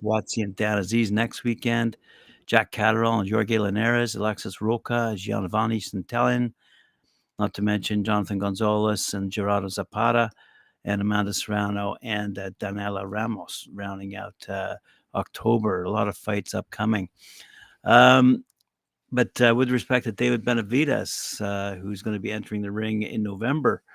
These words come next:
uh, Dan Ambrose of Boxing News twenty-four dot com writes, "David Benavidez wants undisputed super middleweight champion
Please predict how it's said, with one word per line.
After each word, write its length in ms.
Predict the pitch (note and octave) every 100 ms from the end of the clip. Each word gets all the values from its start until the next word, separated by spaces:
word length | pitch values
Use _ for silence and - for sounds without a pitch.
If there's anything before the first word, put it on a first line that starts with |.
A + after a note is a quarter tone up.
| - - - - -
uh, 400 | G2 G2+ G2+ G2
Dan 240 | G2+ A2+
Ambrose 640 | A2 G2+ A2 B2 A#2+ G2 G#2
of 160 | F#2+
Boxing 400 | A2 G#2 - G#2+
News 180 | G#2+ G#2
twenty-four 420 | - G#2+ G2+ A2+ G#2
dot 240 | G#2+ G2+
com 280 | A2+ B2+ B2
writes, 400 | G#2+ F#2+ - -
"David 240 | A2 G#2+
Benavidez 560 | A2 G#2+ A#2+ A#2 G#2+ -
wants 220 | A2 G2+
undisputed 640 | G2+ A#2 A2+ - A#2 A2
super 280 | - C3+ -
middleweight 480 | A#2+ C3 B2 B2 A#2
champion 480 | A#2+ A#2 - A#2